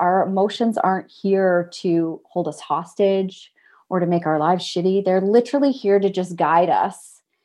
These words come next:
And I remember saying to one client, 'cause she, she would feel bad that she would have these, like, tears and low, low. And I'm like, "Do you understand what a gift it is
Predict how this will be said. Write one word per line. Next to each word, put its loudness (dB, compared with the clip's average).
And 0
I 4
remember 2
saying 0
to 2
one 0
client, 2
'cause -6
she, -4
she -6
would 0
feel 0
bad 0
that 2
she -4
would 4
have 0
these, 0
like, 0
tears 0
and -6
low, 2
low. 0
And -2
I'm 2
like, 0
"Do -4
you 2
understand 0
what 2
a 2
gift 0
it 2
is -2